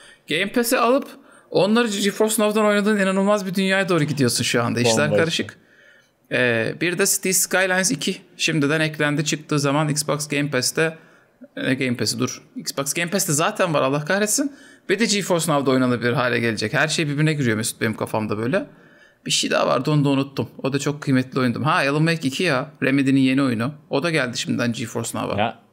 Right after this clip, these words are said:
Speaker 1: O yüzden
Speaker 2: Cities Skylines
Speaker 1: millet baksın.
Speaker 2: çok uygun GeForce Now yapısı içinde bu arada. Hani lag'in mag'in çok önemli olmadığı,
Speaker 1: Hmm.
Speaker 2: çok rahat bir şekilde her şeyi kontrol edebildiğin strateji oyunları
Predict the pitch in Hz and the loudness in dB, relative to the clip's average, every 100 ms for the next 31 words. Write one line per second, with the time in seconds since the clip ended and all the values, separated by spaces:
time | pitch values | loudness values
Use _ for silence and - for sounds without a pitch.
0 | - 135 147 147 185 165 - - 185 208 | -6 -2 -2 0 -2 -2 -6 2 4 4
1 | 220 226 - 135 156 151 151 190 - 160 | 0 -2 -2 -2 0 -4 0 0 0 -4
2 | 165 208 175 151 139 127 120 123 113 107 | -2 -4 -4 -8 -2 0 0 -2 -2 -2
3 | 110 - 110 113 107 98 98 92 98 113 | -6 -14 -12 -6 -4 -2 -2 0 -4 -2
4 | 123 135 147 139 135 139 147 135 139 139 | 0 0 0 -4 -4 -4 -2 0 4 4
5 | 139 139 143 127 98 101 104 - _ _ | 4 2 2 0 0 0 -2 -6 _ _
6 | _ - _ - 151 170 175 160 143 139 | _ -20 _ -6 -2 0 4 2 4 4
7 | 135 135 - 143 139 127 131 127 - 135 | 4 2 -6 -4 -2 4 4 4 -6 -4
8 | 131 131 123 139 - 127 143 135 165 147 | -2 -2 -2 -6 -4 -2 -2 0 0 0
9 | 123 110 143 | 0 0 -2